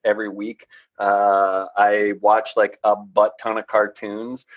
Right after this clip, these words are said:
I'm so into reading books, like, fantasy and graphic novels and, like,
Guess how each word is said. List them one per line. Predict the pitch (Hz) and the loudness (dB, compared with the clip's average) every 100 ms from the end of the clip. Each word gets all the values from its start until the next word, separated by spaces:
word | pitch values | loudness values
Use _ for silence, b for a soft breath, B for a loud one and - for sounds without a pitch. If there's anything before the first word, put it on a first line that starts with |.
| b - | b -2
I'm | 104 101 101 104 | 2 4 2 -2
so | - - 120 120 | -4 2 4 4
into | 120 - | -2 -4
reading | 113 117 117 113 107 | -4 -2 -2 -4 -4
books, | 107 117 - 110 | 0 0 0 -4
like, | 101 | -4
fantasy | 113 110 110 110 120 110 | 0 0 0 -4 -6 -2
and | 104 101 | -2 -2
graphic | 104 107 107 | -2 -2 -4
novels | 110 104 104 104 104 101 | -4 -2 0 -2 -4 -8
and, | 101 | -10
like, | 98 98 | -2 -2